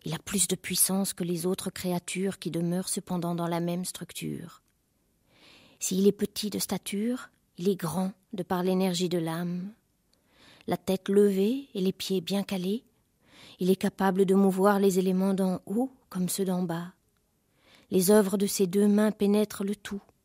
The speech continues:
parce qu'il a, par l'énergie de l'homme intérieur,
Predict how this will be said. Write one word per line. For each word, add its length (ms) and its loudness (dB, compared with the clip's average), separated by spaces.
parce 220 -4
qu'il 240 2
a, 160 0
par 100 -2
l'énergie 460 4
de 100 6
l'homme 300 6
intérieur, 760 0